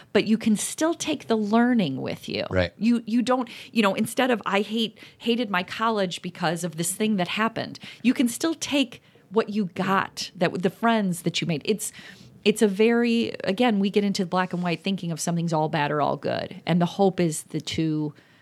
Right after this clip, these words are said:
Speaker 1: be able to move back and forth. That's the human journey.
Speaker 2: Yep.
Speaker 1: And, um, the transcend and include, transcend and include over and over.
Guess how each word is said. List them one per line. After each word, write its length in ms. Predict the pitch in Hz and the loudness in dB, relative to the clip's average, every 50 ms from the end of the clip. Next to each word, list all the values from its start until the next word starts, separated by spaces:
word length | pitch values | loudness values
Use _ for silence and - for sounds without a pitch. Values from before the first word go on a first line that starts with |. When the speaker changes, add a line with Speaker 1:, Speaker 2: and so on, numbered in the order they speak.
| _ _ _ _ - | _ _ _ _ -2
Speaker 1:
be 140 | 185 180 165 | 2 2 2
able 140 | 165 175 170 | 2 2 0
to 120 | - 185 | 0 0
move 260 | 180 180 196 196 180 | 0 2 0 0 0
back 220 | - 185 180 170 - | 2 0 0 2 0
and 120 | 175 160 - | -4 -2 -2
forth. 420 | - 170 170 160 160 160 - - - - - _ _ _ _ _ _ _ _ _ _ _ _ _ _ _ _ _ _ _ _ | 0 0 2 0 0 -2 -6 -14 -20 -20 -20 _ _ _ _ _ _ _ _ _ _ _ _ _ _ _ _ _ _ _ _
That's 280 | - 160 185 190 - - | -4 -2 -2 -2 -2 -2
the 80 | - 196 | -2 0
human 260 | - 185 175 175 170 | 0 0 0 0 0
journey. 400 | - 175 175 165 156 139 143 139 - _ - | 0 0 0 0 -2 -4 -8 -10 -14 _ -6
Speaker 2:
Yep. 240 | 98 104 143 160 - _ _ _ _ _ _ _ _ | -2 -2 -2 -2 -6 _ _ _ _ _ _ _ _
Speaker 1:
And, 360 | - 175 170 175 175 175 165 - - | 0 0 0 0 -2 -4 -4 -2 0
um, 540 | 175 175 175 170 165 165 165 165 160 170 165 - _ - | 0 2 2 0 0 -2 -4 -6 -6 -6 -8 -10 _ -2
the 100 | 175 165 | 0 0
transcend 580 | 165 - - 196 185 175 - - 196 196 196 | 0 -2 0 0 0 0 0 0 0 2 0
and 80 | 196 190 | 0 -2
include, 480 | 185 180 175 - 202 190 180 170 165 - | -2 -4 -2 0 0 0 2 0 -2 -2
transcend 480 | - 196 190 185 - - 226 226 226 226 | -2 -2 -2 -2 0 0 0 0 0 0
and 100 | 214 214 | -2 -2
include 480 | 208 - - 226 208 196 185 175 170 _ _ _ - - | -4 -4 -4 -2 -2 -2 -4 -6 -8 _ _ _ -4 -2
over 160 | 190 185 190 190 | -2 0 0 0
and 80 | 185 | 0
over. 300 | 185 175 165 165 170 160 | -2 -2 -4 -6 -8 -8